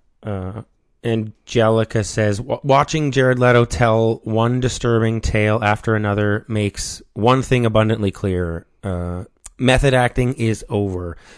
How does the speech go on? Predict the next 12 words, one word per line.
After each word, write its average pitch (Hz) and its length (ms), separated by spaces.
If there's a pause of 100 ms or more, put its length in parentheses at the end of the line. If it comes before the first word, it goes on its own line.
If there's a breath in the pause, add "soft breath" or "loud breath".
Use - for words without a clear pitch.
(100)
Not 131 240
the 143 80
technique 127 400
itself, 120 540
which 117 160
has 110 180
fueled 107 400
many 104 300
of 95 100
cinema's 101 420
greatest 98 400
performances 110 920